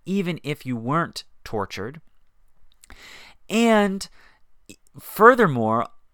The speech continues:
even if some people sincerely made these confessions without, without torture, without threats, it may have been sort of the power of suggestion,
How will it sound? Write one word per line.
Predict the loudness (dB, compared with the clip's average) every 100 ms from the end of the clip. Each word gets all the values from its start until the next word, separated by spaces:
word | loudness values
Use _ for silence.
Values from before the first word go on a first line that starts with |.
| _ -4
even | -2 0 0
if | -2
some | -2 -2 -2
people | -6 -4 -2 -4 -4
sincerely | -6 -6 -4 -4 0 0 0 -2 -4 -10 -18 -20 -20 -16
made | -4 2 4 2
these | -2 -4
confessions | -6 -4 -2 -2 -4 -8 -10
without, | -8 -2 2 4 2 -4 -16 -16 -20 -20 -10
without | -2 2 0 -2
torture, | -4 -4 -4 -6 -6
without | -4 -4 -4 -6
threats, | -2 -2 -4 -10 -10 -12 -20 -20 _ _
it | -8 -4
may | -2 0 0
have | 0 -2
been | -2 -4 -6 -8
sort | -6 -6
of | -6
the | -6
power | 0 2 2
of | -2 -4
suggestion, | -8 -4 -4 -4 -8 -14 -16